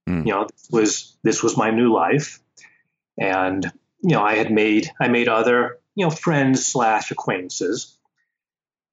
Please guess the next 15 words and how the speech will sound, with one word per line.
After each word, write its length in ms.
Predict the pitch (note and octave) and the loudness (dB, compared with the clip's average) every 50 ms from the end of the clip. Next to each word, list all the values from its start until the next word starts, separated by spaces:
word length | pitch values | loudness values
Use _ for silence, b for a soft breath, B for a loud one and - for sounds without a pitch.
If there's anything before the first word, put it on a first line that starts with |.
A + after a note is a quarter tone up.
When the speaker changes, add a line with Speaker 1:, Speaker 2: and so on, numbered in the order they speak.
| _ _ _ _ _ - | _ _ _ _ _ -6
Speaker 2:
Um, 520 | - A#2+ A#2 A#2 A2+ A2 A2 G#2+ G#2+ - - _ _ _ _ _ _ _ _ _ _ _ | -2 0 0 0 0 0 -2 -4 -6 -8 -12 _ _ _ _ _ _ _ _ _ _ _
one 580 | - F3+ C#3 B2+ C3 C3 C3 C3 C3+ C3+ C3 | -4 0 2 2 2 2 2 2 2 2 2
was, 720 | A#2+ A#2+ A#2+ B2 B2 B2 A#2+ A#2+ A#2+ A#2 A#2 A#2 A#2 - - - - _ _ _ - | 2 4 4 4 4 4 2 2 2 0 -2 -2 -4 -6 -8 -10 -16 _ _ _ -8
uh, 240 | A#2+ A2 G#2+ G#2 - - | -8 -6 -6 -8 -8 -8
a 100 | C3 - | -6 -4
mob 440 | A#2+ A2+ A2 G#2+ G#2+ B2 C#3+ D3+ - - _ _ _ _ _ - | -2 0 2 2 2 0 0 -2 -4 -8 _ _ _ _ _ -2
boss, 680 | B2+ A#2 A#2 D3+ G3 - - - - - - - _ _ _ _ _ _ _ _ _ _ _ _ - - | 0 2 2 2 2 0 -2 -4 -6 -6 -10 -14 _ _ _ _ _ _ _ _ _ _ _ _ -6 -4
uh, 300 | D#3 B2 A#2 A#2+ B2 B2 | -2 -2 0 0 0 -2
a 40 | - | 0
big, 280 | - C3 - - - - | 0 -2 -2 -2 -4 -6
a 100 | - D3+ | -6 -4
pretty 280 | - - C#3 B2 A2+ - - | -2 0 0 0 0 0 -2
big 160 | C#3 B2 B2 | -2 -2 -2
time 340 | - A#2+ A2 G#2+ D3+ G#3 - _ _ _ _ _ _ _ - | -2 -2 0 0 -2 -4 -6 _ _ _ _ _ _ _ -6
Speaker 1:
Mm-hmm. 260 | F2 F2 F2 E2 F2+ | -4 -2 0 0 0